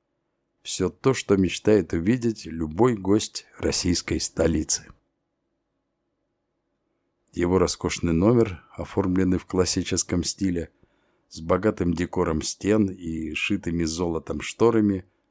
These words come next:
на высоких окнах, приятно поразил бы любого состоятельного человека. Дамир надеялся, что сервис его также не разочарует, набрав номер портье и заказав билет на концерт.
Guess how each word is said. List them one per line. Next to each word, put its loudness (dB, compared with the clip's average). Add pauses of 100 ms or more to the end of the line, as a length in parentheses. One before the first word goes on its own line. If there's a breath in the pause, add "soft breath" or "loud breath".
(160)
на 0
высоких 0
окнах, 0 (600 loud breath)
приятно 2
поразил 6
бы 4
любого 4
состоятельного 2
человека. 2 (1700)
Дамир 2
надеялся, 4
что 4
сервис 4
его 2
также 2
не 4
разочарует, 2 (520)
набрав 0
номер 4
портье 2
и -2
заказав 0
билет -4
на -4
концерт. -2